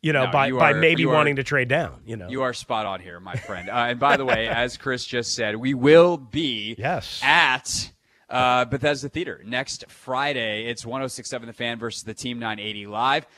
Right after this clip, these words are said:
Speaker 2: Uh, obviously talking about what they'll do with the number two pick, what they'll do in free agency. Uh, and by that point, we'll have our Super Bowl fifty-eight matchup. We'll predict all of that,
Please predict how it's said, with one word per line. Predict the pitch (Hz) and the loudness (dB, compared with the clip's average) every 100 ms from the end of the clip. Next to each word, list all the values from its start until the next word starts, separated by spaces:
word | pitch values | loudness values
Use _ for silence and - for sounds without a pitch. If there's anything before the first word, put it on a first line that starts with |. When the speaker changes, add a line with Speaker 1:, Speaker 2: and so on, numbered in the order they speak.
| _ - | _ -4
Speaker 2:
Uh, | 117 107 107 | 0 0 -2
obviously | 110 107 107 107 | -4 -4 -4 -4
talking | 113 120 | -2 0
about | 120 120 | 0 0
what | 117 117 | -2 -4
they'll | 127 | -4
do | 113 | -4
with | 120 | -6
the | 123 | -8
number | 120 113 | -10 -10
two | - | -12
pick, | 123 120 113 - | -10 -6 -6 -6
what | 110 | -6
they'll | 131 | -6
do | 120 123 | -6 -6
in | 120 | -6
free | - 120 113 | -8 -8 -4
agency. | 110 110 117 110 - 120 113 - _ _ | -6 -6 -10 -10 -6 -6 -8 -12 _ _
Uh, | |
and | 107 107 104 104 120 135 131 | -4 -2 -2 -2 0 0 -2
by | 120 113 | -2 0
that | 113 | 0
point, | 113 123 | -2 -4
we'll | 113 | -6
have | 101 | -8
our | |
Super | 98 127 107 | -8 -10 -6
Bowl | 113 | -6
fifty-eight | 110 110 - 113 127 | -6 -8 -4 -4 -2
matchup. | 123 123 - 123 | -4 -4 -4 -4
We'll | 113 | -4
predict | - 107 117 117 - | -10 -8 -6 -6 -6
all | 117 107 | -4 -4
of | 107 | -6
that, | 107 107 110 | -2 0 0